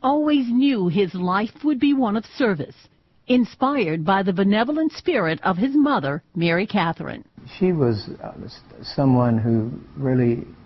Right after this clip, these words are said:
Speaker 2: knew everyone in the neighborhood. And, uh, for blocks and around, she would, um, visit people.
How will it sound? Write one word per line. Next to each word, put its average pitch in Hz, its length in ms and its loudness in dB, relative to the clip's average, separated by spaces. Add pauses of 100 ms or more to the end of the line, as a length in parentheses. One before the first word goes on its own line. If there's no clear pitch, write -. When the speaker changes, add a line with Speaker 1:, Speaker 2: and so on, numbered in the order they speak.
(360)
Speaker 2:
knew 127 320 2
everyone 113 540 0
in 110 160 0
the 107 80 -2
neighborhood. 107 600 -6 (760)
And, 113 440 -2 (140)
uh, 131 220 -8
for 127 120 -4
blocks 117 540 -2
and 123 300 -6 (140)
around, 113 720 -4
she 123 100 0
would, 113 340 -6
um, 123 320 -8 (100)
visit 127 580 -6
people. 117 340 -6